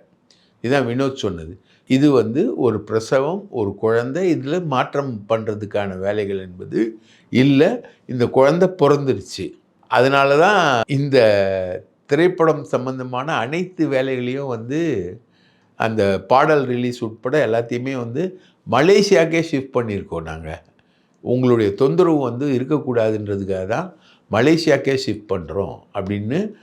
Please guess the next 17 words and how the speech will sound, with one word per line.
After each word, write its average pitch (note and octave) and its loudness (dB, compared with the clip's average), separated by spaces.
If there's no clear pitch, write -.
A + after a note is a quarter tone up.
அவரு B2 6
வினோத்தும் A#2 -2
சொல்லியிருக்காரு. F2+ -4
இந்த B2 4
ஆர்கியூமெண்ட் F3 4
ரொம்ப B2 2
டைட்டா B2+ 2
போயிட்டு A2+ 0
ஒரு G#2 2
கட்டத்துல C#3 -2
டென்ஷனான A#2 -4
விஜய் G#2+ -2
வந்து G#2+ -4
இவரை D3+ 6
வந்து B2 2
அடிக்க D3+ 6
பாஞ்சிருக்காரு. F#2 -2